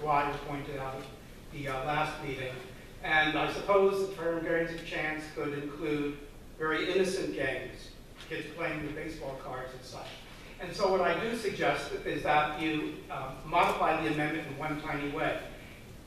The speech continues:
Remove the term games of chance and instead, um, insert the term gambling, a term which is defined by statute. And I can give you that definition if you wish. Uh, this, this, um, amendment that I'm proposing to the zoning ordinance would not be bulletproof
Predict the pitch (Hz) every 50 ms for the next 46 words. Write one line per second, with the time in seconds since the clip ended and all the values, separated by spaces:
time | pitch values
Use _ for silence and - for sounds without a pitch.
0 | - - - 151 165 185 196 190 185 - - 185 180 160 160 160 160 156 151 151
1 | 151 147 139 139 - - 156 147 147 147 147 - 143 139 139 127 - - - 151
2 | 147 147 - - - - - - - - 143 139 139 143 147 143 139 139 - -
3 | - 151 139 135 135 147 147 147 151 156 - - - - - - - - - -
4 | - - - - - - - 160 - 151 147 143 139 139 143 147 151 147 147 147
5 | 147 - 147 135 135 131 127 123 - - 123 - - 143 - - - - - -
6 | - - - - - - - - - - - - 131 131 131 131 135 139 135 139
7 | 135 143 135 131 131 127 - - - - - 127 127 127 123 127 127 123 - -
8 | 135 135 156 160 - - - - - - - - - - - - - - - -
9 | - - - - - - - - - - - - - - - - - - - -
10 | 156 156 - 240 240 247 - - - 190 214 214 220 220 - - - - - 160
11 | 156 156 156 165 160 - - - 165 170 165 190 214 240 254 262 262 233 214 196
12 | 185 180 180 180 175 170 170 - 214 214 214 214 214 202 156 143 143 - 185 -
13 | 156 160 175 170 165 156 156 151 156 151 156 156 151 151 151 147 - 175 165 160
14 | 165 180 - - 214 214 - 196 185 180 - - - 190 208 208 196 - - -
15 | - - 143 139 131